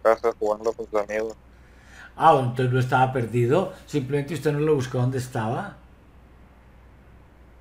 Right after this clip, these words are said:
Speaker 2: Usted fue el que se asustó y se imaginó que quién sabe dónde estaría en la colonia. Pero usted me acaba de decir que el niño estaba ahí, que estaba jugando, haciendo casas. ¿Fue usted el que no lo buscó ahí?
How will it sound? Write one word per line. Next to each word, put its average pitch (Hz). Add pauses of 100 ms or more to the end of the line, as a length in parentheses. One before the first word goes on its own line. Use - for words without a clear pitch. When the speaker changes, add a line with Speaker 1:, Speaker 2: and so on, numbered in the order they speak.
(380)
Speaker 2:
Usted 139
fue 165
el 175
que 180
se 156
asustó 143 (440)
y 156
se 147
imaginó 127
que 127
quién 147
sabe 147
dónde 151
estaría 127
en 143
la 143
colonia. 143 (380)
Pero 143
usted 139
me 170
acaba 170
de 160
decir 135
que 139
el 131
niño 143
estaba 165
ahí, 165
que 175
estaba 156
jugando, 131
haciendo 160
casas. 147 (1200)
¿Fue 147
usted 135
el 127
que 143
no 139
lo 139
buscó 123
ahí? 120